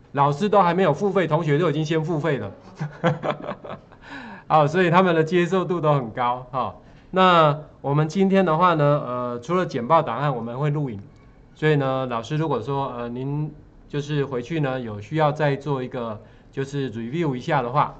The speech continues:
哦，都在我们简报第一页这边。那我有帮大家准备了一个这个互动白板，好，在这里，这是 Canva 的。我想 Canva 虽然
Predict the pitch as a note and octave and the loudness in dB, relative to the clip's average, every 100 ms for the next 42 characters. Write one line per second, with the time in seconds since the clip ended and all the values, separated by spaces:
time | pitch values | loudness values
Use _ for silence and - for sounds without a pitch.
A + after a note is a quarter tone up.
0 | - - A2+ G#2+ D3+ D3 D3+ A#2 A2+ G#2+ | -20 -10 -8 -4 -2 0 0 -2 -8 -10
1 | G2+ C3+ B2+ C3+ B2+ A#2+ A#2+ - G#2 G#2 | -4 -4 -2 -6 -6 -8 -10 -10 -10 -12
2 | - - - - F#3 F#3 E3+ D3+ D3 F#3+ | -16 -20 -20 -2 4 6 6 4 4 4
3 | C#3 D#3 D#3 E3 D#3 D3+ D3 A2+ G#2 C#3+ | 4 4 2 2 0 0 -2 -8 -4 -2
4 | A#2+ A2+ B2 A#2+ G#2+ - - C#3+ B2 G#2+ | -2 -4 -8 -8 -10 -10 -6 -6 -6 -8
5 | G2+ E3+ E3 C#3+ A2+ A2 - - - - | -10 -6 -2 -2 -4 -8 -10 -14 -20 -20
6 | - - - - - - - - - C3 | -20 -20 -20 -20 -20 -20 -20 -20 -16 -12
7 | A#2 C#3+ D#3 - - - - - - E3 | -8 -6 -4 -4 -8 -20 -20 -14 -4 -2
8 | D3+ D3+ C#3+ B2 G2+ G#2 - - _ C3 | 0 0 0 0 -4 -12 -20 -20 _ -2
9 | E3+ D#3 C3 B2+ F3+ G3 D3+ - - - | 0 0 -2 -4 -2 2 2 0 -8 -20
10 | - - - - F#3 F#3+ D#3+ D#3 | -20 -20 -20 -8 2 4 4 0